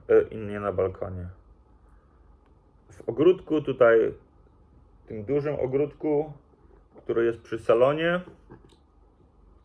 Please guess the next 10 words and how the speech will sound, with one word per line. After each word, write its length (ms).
to 100
też 220
jesteśmy 520
otoczeni 580
przez 260
dwóch 300
sąsiadów 680
z 60
dwóch 280
stron. 520